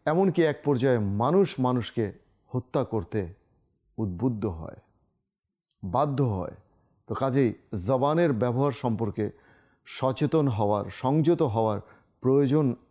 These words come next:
আছে বলে মনে করি। মাদানী চ্যানেলের দর্শক ও শ্রোতা, শুনব আজকের আলোচ্য বিষয়। চলুন প্রথমে আমরা দরুদে পাকের ফজিলত সম্পর্কে জেনে নিই। দরুদে পাকের অগণিত ফজিলত রয়েছে, lot of blessings reciting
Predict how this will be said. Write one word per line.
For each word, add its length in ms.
আছে 300
বলে 220
মনে 260
করি। 260
মাদানী 200
চ্যানেলের 280
দর্শক 320
ও 60
শ্রোতা, 360
শুনব 440
আজকের 380
আলোচ্য 340
বিষয়। 400
চলুন 280
প্রথমে 360
আমরা 280
দরুদে 380
পাকের 360
ফজিলত 440
সম্পর্কে 540
জেনে 300
নিই। 180
দরুদে 340
পাকের 420
অগণিত 500
ফজিলত 560
রয়েছে, 380
lot 300
of 120
blessings 540
reciting 600